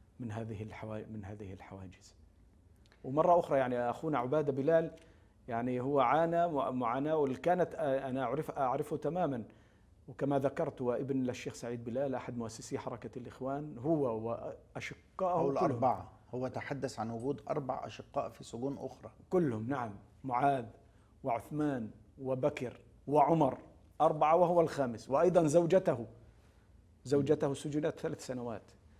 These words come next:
Speaker 1: وابن أخته، ابن أخوه، فكل العائلة كانت عائلة صابرة
Speaker 2: هو
Speaker 1: مصابرة.
Speaker 2: تحدث عن شيء مؤلم، وهو سب الجنود الإسرائيليين للذات الإلهية. كم أرغمونا على سماع لعناتهم للذات الإلهية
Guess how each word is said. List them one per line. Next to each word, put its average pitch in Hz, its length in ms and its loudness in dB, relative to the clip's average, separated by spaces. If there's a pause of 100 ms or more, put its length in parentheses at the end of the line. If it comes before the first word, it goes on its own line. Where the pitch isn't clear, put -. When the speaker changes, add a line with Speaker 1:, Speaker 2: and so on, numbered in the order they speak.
(260)
Speaker 1:
وابن 170 340 2
أخته، 123 480 -4
ابن 165 260 0
أخوه، 156 400 0 (320)
فكل 202 300 -6
العائلة 175 380 -4
كانت 151 320 -8 (140)
عائلة 147 420 -6
صابرة 151 320 -4
Speaker 2:
هو 147 40 6
Speaker 1:
مصابرة. 139 120 6
Speaker 2:
تحدث 147 420 -2
عن 120 140 0
شيء 110 240 -6
مؤلم، 104 520 -6
وهو 110 280 -6
سب 113 340 -4
الجنود 107 480 -8
الإسرائيليين 104 880 -10
للذات 104 400 -10
الإلهية. - 720 -14 (480)
كم 113 160 -6
أرغمونا 110 560 -4
على 104 300 -4
سماع 104 420 -8
لعناتهم 107 960 -6
للذات 104 380 -10
الإلهية 101 800 -10